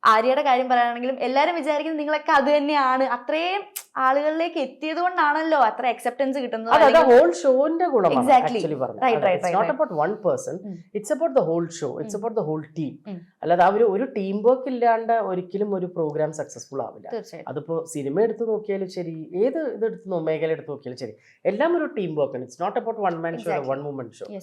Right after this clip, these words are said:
Speaker 1: yes, yes.
Speaker 2: So, uh, it's basically like that. അപ്പൊ അത് എന്തുകൊണ്ടോ ക്ലിക്കായി.
Speaker 1: അതെ.
Speaker 2: അത് ഞങ്ങൾ പോലും പ്രതീക്ഷിച്ചില്ല ഇത്രയും ഭയങ്കര ഹിറ്റ് ആവുന്നുള്ളത്.
Speaker 1: ഉം.
Speaker 2: ആദ്യമൊക്കെ ഞങ്ങൾക്ക് അത്ര വലിയ ഫീഡ്ബാക്ക് കിട്ടിയില്ല.
Speaker 1: ആഹാ.
Speaker 2: പോകും തോറും തന്നെ it became a really massive hit.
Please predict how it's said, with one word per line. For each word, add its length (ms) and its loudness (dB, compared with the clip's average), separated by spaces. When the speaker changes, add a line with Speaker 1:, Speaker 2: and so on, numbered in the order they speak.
Speaker 1:
yes, 160 -20
yes. 160 -20
Speaker 2:
So, 100 -4
uh, 380 -12
it's 240 -10
basically 340 -8
like 160 -4
that. 120 -12
അപ്പൊ 160 -4
അത് 200 0
എന്തുകൊണ്ടോ 460 -2
ക്ലിക്കായി. 540 -4
Speaker 1:
അതെ. 200 -18
Speaker 2:
അത് 80 -6
ഞങ്ങൾ 220 2
പോലും 240 0
പ്രതീക്ഷിച്ചില്ല 500 0
ഇത്രയും 360 -2
ഭയങ്കര 480 -2
ഹിറ്റ് 260 -4
ആവുന്നുള്ളത്. 480 -2
Speaker 1:
ഉം. 60 -4
Speaker 2:
ആദ്യമൊക്കെ 380 -2
ഞങ്ങൾക്ക് 300 -6
അത്ര 180 -8
വലിയ 240 -6
ഫീഡ്ബാക്ക് 480 -2
കിട്ടിയില്ല. 320 -6
Speaker 1:
ആഹാ. 380 -12
Speaker 2:
പോകും 280 2
തോറും 320 -2
തന്നെ 140 -2
it 60 -6
became 360 -2
a 180 2
really 300 -4
massive 460 -6
hit. 220 -16